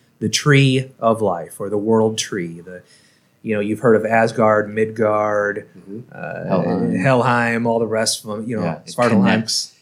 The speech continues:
Speaker 3: the nine realms.
Speaker 1: All of the nine worlds all reside in and around this tree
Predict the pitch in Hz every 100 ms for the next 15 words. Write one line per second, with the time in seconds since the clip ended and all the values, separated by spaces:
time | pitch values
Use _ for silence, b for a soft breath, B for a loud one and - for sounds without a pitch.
0 | 85 82 87 82 80 80 80 80 76 76
1 | - - 120 139 180 175 160 147 139 139
2 | 135 113 107 104 104 - - _ _ _
3 | _ _ _ _ _ _ - 120 131 139
4 | 139 - 127 117 120 113 113 110 110 127
5 | 127 131 120 110 110 107 104 104 - 107
6 | 95 - - - - - 123 110 85 78